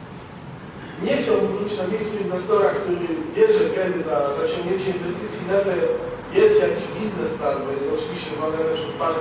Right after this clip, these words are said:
i nagle ten biznesplan wali się nawet na szyję, ponieważ użytkowanie wieczyste leci mu tak. Ja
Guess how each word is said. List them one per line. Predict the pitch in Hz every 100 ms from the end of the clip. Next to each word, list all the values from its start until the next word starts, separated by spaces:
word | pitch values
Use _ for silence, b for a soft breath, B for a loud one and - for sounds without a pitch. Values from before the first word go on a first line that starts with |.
| 160
i | 190
nagle | 202 185
ten | - 180
biznesplan | 196 190 180 190 185 185
wali | 185 190
się | 175 180
nawet | 190 180
na | 170 -
szyję, | - 156 139 - - - - - - - - - -
ponieważ | 196 226 214 208 214
użytkowanie | 220 220 220 208 214 214
wieczyste | 214 208 214
leci | 220 208 214
mu | - -
tak. | - - - - - - - - - - - - - - - - - - - - - - - - - - - - - - - - - - - - - - - - - - - - - - -
Ja | -